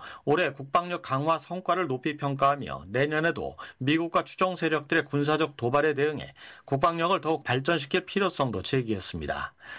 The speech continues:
북한 매체들은 김 위원장이 올해 국방과학과 군수공업 부문의 거대한 활약을 평가하면서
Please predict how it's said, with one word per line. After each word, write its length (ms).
북한 260
매체들은 540
김 180
위원장이 380
올해 420
국방과학과 1000
군수공업 640
부문의 340
거대한 420
활약을 480
평가하면서 600